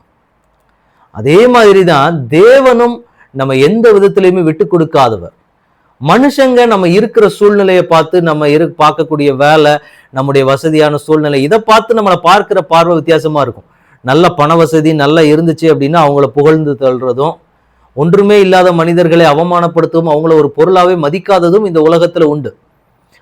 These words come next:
ஆனா ஆண்டவருடைய பார்வை அப்படி கிடையாதுங்க. ஆண்டவர் எப்படி பார்ப்பாரு அப்படின்னா, உங்க இருதயத்தை பார்ப்பாரு. உங்க இருதயம் எப்படி இருக்கு, எவ்வளவு தூரத்துக்கு அது சுத்தமானதா இருக்கு, அதை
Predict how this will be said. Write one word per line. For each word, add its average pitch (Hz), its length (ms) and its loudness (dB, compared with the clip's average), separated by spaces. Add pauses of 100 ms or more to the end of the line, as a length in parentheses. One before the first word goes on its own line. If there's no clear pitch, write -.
ஆனா 120 380 -2
ஆண்டவருடைய 185 500 -2
பார்வை 139 380 -2
அப்படி 107 140 -8
கிடையாதுங்க. 95 500 -10 (600)
ஆண்டவர் 170 380 -2
எப்படி 143 280 0
பார்ப்பாரு 127 380 -4
அப்படின்னா, 113 580 -10 (220)
உங்க 117 180 -8
இருதயத்தை 147 600 -2
பார்ப்பாரு. 95 340 -14 (500)
உங்க 107 180 -10
இருதயம் 196 520 0
எப்படி 156 200 -2
இருக்கு, 135 400 -6 (920)
எவ்வளவு 196 440 2
தூரத்துக்கு 208 420 2
அது 160 180 -2
சுத்தமானதா 180 560 -2
இருக்கு, 143 480 -4 (460)
அதை 113 240 -10